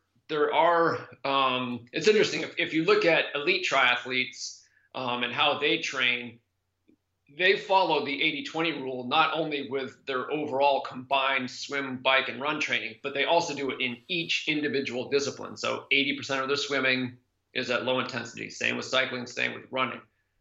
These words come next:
But, you know, there can be situations where you might not, uh, it might not be best for you individually to do that, to do it that way. So, you know, age could be one of them, um, or just, you know, you might have, uh,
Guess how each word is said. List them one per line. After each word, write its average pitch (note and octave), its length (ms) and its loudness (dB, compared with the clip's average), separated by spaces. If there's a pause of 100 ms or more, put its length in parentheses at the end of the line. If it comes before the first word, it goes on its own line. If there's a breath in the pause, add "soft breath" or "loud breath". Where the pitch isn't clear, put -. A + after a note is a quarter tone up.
But, F3+ 300 2
you F3 60 0
know, D#3 160 4
there E3 120 0
can G#3 220 2
be G3 100 2
situations D#3+ 720 0
where C#3+ 140 0
you C3+ 160 -2
might C#3+ 340 2
not, C#3 300 4 (540)
uh, C#3 60 -4
it C3+ 200 -2
might C#3 180 2
not C#3 160 0
be C3+ 100 -6
best D3 320 0
for B2+ 140 -14
you D3+ 400 -2
individually A#2+ 800 -2 (380)
to B2+ 80 -8
do B2+ 220 -4
that, - 260 -8
to B2 100 -10
do A#2+ 160 -4
it A#2+ 100 -4
that A2+ 260 -2
way. G#2+ 360 -2
So, B2 260 0
you B2+ 100 2
know, A#2 140 0
age C#3+ 300 2
could B2 120 -8
be A#2+ 100 -6
one D3+ 220 2
of B2+ 80 0
them, C3 300 0 (380 soft breath)
um, A#2 580 -2 (160)
or E3+ 300 6
just, D3+ 360 0
you D3 80 2
know, C#3 100 4
you C#3 180 0
might D#3 240 4
have, C#3 580 2
uh, B2+ 360 0